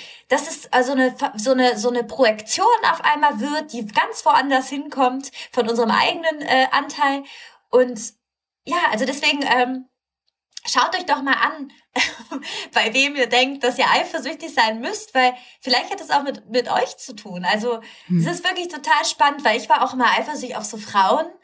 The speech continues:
Speaker 1: die wirklich mein Partner dann gar nicht gut fand. Aber ich
Speaker 2: Hm.
Speaker 1: dachte, das muss so sein. Und dann ist mir irgendwann auch gefallen, ich finde die gut, aber jetzt nicht sexuell,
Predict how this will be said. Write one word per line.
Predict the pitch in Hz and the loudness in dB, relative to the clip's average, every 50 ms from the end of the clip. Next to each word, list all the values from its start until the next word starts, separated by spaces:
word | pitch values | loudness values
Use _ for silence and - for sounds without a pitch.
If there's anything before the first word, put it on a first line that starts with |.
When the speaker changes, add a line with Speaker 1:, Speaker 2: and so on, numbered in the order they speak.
| _ _ _ _ _ _ _ _ _ - | _ _ _ _ _ _ _ _ _ -6
Speaker 1:
die | 226 226 185 | -4 0 0
wirklich | 247 269 277 294 254 | 0 0 -2 -4 -4
mein | 247 233 226 | -4 -4 -4
Partner | 226 220 220 202 240 - 247 226 | -2 -2 -2 -2 0 0 -2 -4
dann | 220 214 | -4 -2
gar | 202 196 202 | -4 -4 -4
nicht | 214 208 - | -4 -6 -8
gut | 214 214 - | -10 -16 -16
fand. | - - 170 151 - - - | -14 -14 -14 -14 -12 -6 -4
Aber | - - - 220 | -2 0 0 -2
ich | - - - - | -4 -4 -2 2
Speaker 2:
Hm. | 170 | 2
Speaker 1:
dachte, | - - 143 156 - 262 220 | 2 2 0 -2 -4 -6 -6
das | 208 220 214 - | -6 -6 -6 -2
muss | 262 359 381 - | 0 0 0 0
so | 427 311 | -2 0
sein. | 214 233 214 240 247 | 2 2 2 2 0
Und | 262 247 | 0 0
dann | 247 254 - | 0 0 0
ist | 214 - | -2 -6
mir | - 254 | -6 -6
irgendwann | 240 247 262 269 | -4 -4 -2 -2
auch | - - 262 269 | 0 0 0 -2
gefallen, | - - 262 240 226 | -4 -4 -4 -4 -4
ich | 202 208 - - | -4 -6 -6 -6
finde | - 254 208 208 | -6 -6 -6 -8
die | 180 | -10
gut, | 175 170 165 170 - | -12 -12 -10 -6 -4
aber | 165 175 185 | -2 -2 -2
jetzt | 180 - - | -2 -4 -6
nicht | 247 226 - | -10 -8 -6
sexuell, | - 226 208 - - - - - - 202 262 339 403 | -6 -6 -6 -6 -8 -10 -6 -2 0 0 0 0 -2